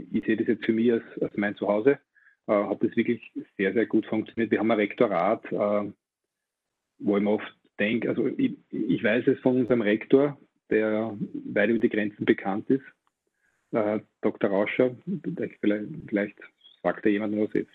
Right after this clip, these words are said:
zahlreiche Bücher geschrieben und auch, auch Vorsitzender der Rektorenkonferenz gewesen und einer der engsten Berater von, von Fassmann, vom Bundesminister.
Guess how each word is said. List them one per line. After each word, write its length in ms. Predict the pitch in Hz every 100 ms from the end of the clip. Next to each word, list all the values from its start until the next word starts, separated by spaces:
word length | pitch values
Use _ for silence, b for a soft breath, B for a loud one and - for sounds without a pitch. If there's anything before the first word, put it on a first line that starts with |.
| _ _ _ -
zahlreiche 340 | 98 101 -
Bücher 280 | - 107 110
geschrieben 400 | 104 107 101 107
und 160 | 98 _ _ _ _ _ _
auch, 160 | 101 -
auch 160 | 110 -
Vorsitzender 480 | 101 98 110 107 107
der 100 | 101
Rektorenkonferenz 640 | 107 104 104 104 104 104
gewesen 460 | 104 98 98 107
und 280 | 117 107 -
einer 260 | - 107 110
der 120 | 113
engsten 320 | 107 104 -
Berater 420 | 110 98 98 - 104
von, 300 | 104 104 98
von 300 | 107 101 90
Fassmann, 540 | 90 90 - 123 135
vom 180 | - 110
Bundesminister. 640 | - 110 - 110 110 _